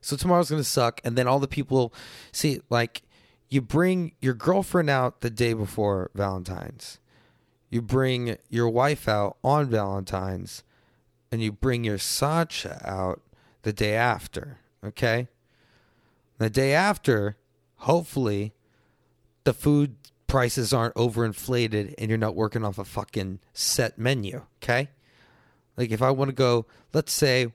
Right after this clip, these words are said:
we're gonna go lower, low, lower class, but let's say we wanna go to, to Chili's, dude. And I'm craving whatever burgers,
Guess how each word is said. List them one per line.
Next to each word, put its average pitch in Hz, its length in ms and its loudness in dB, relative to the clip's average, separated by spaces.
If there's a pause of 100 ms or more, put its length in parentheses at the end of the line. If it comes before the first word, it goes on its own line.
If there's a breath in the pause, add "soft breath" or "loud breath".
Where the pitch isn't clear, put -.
we're 135 160 0
gonna 123 100 -4
go 113 400 2
lower, 120 400 4
low, 139 320 4 (100)
lower 120 360 4
class, 101 400 -2
but 151 80 0
let's 147 120 -2
say 190 60 4
we 165 100 4
wanna 151 160 0
go 131 140 2
to, 101 100 -6 (360)
to 123 100 -2
Chili's, - 580 -2
dude. - 300 -8 (720 loud breath)
And 120 300 2
I'm 123 200 -2
craving 170 560 0 (540)
whatever 165 600 0
burgers, 151 460 -2